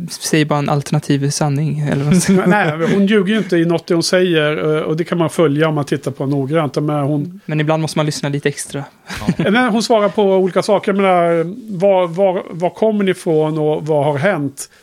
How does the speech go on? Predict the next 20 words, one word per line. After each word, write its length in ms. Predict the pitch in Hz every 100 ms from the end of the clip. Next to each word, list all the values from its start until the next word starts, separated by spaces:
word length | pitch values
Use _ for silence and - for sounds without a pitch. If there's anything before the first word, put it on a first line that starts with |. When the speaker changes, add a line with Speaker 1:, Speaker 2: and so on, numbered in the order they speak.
| -
Speaker 2:
Då 80 | 160
svarar 280 | - 175 156
hon 80 |
ju 80 | 156
på 120 | -
olika 240 | 156 139 151
saker. 380 | 180 147 - 151
De 180 | 165 143
har 140 | 196
ju 60 | 202
kommit 300 | 185 151 135
från 120 | 139
Terran 260 | 139 131
Ferry. 440 | 123 - - - -
Speaker 3:
Ja. 200 | 104 95
Speaker 2:
Men 100 | 160
det 60 | 156
hände 300 | 151 147 170
i, 320 | 180 165
eh, 80 | 151